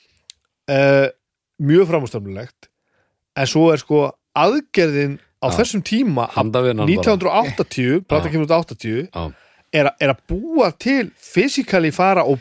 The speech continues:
Speaker 1: búa til músík úr þessu. Það er galið.
Speaker 2: Það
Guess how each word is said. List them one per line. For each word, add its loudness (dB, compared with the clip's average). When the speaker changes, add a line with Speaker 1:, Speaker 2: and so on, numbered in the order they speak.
Speaker 1:
búa 0
til -4
músík -2
úr -8
þessu. -16
Það 0
er -2
galið. 0
Speaker 2:
Það 0